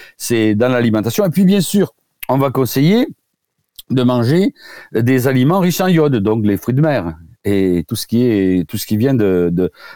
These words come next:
de, de la mer, quoi. Hein, puisque bon, après les poissons, euh, le poisson non, le poisson, euh, les poissons d'eau douce, euh,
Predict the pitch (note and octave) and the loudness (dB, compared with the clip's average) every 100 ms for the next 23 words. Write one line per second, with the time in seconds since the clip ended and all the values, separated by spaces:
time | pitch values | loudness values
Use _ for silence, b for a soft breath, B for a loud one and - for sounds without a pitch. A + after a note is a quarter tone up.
0 | B F#2+ G2 F2 G#2 B2+ D3 G#2+ - F2 | B -2 0 0 0 0 0 -2 -4 -2
1 | F#2 C#3+ B B B - G2 - G#2 F#2+ | -2 -4 B B B -8 -6 -2 0 2
2 | F2+ A#2+ C#3 D3 F#3+ F#3 D3+ D3 - D#3 | 0 0 0 0 0 0 0 -2 0 0
3 | D3+ B2 A2+ A2 A2 B2 A#2 F3 D#3+ C#3+ | 2 2 0 0 0 -2 -2 0 2 2
4 | G#2 F2+ E2+ G2+ - C#3 B2 G2 F#2 F#2 | 0 -4 -4 -6 0 0 2 0 0 -2
5 | F#2 A#2+ - B2 A2 A2+ D#3+ E3+ B2 G#2+ | -2 -4 -2 0 0 2 2 2 0 0
6 | G2+ | 0